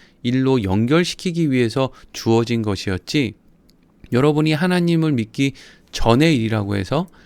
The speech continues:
하나님과 관련이 없는 것은 아니었다는 것이죠. 그래서 오늘날 내가 나의 삶이 마음에 안 든다고 해서 하나님을 떠나면, 교회에 나오지 않으면, 더 이상 신앙생활을 하지 않으면 과거로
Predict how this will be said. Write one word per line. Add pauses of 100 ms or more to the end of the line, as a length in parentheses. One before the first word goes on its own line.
(140)
하나님과
관련이
없는
것은 (260)
아니었다는
것이죠. (520)
그래서
오늘날
내가 (240)
나의
삶이
마음에
안
든다고
해서 (240)
하나님을
떠나면, (360)
교회에
나오지
않으면, (300)
더
이상
신앙생활을
하지
않으면 (420)
과거로